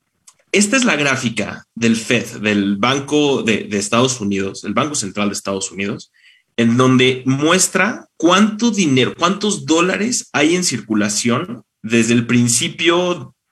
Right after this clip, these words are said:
que empezaron a llevar la cuenta. Entonces, aquí podemos ver desde mil novecientos sesenta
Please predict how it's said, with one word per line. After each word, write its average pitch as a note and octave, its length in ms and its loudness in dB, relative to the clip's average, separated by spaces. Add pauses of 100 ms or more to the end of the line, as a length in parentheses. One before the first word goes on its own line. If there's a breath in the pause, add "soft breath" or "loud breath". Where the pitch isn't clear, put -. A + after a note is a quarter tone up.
(160)
que - 60 0
empezaron A#2 420 0
a A#2+ 60 2
llevar G#2 240 0
la G2 160 -10
cuenta. - 380 -20 (480 loud breath)
Entonces, D3+ 640 0
aquí C3+ 220 -4
podemos F3 500 -2
ver A#2+ 340 0 (800 soft breath)
desde A#2+ 240 4
mil F3 240 2
novecientos D#3 480 0
sesenta A#2+ 680 -2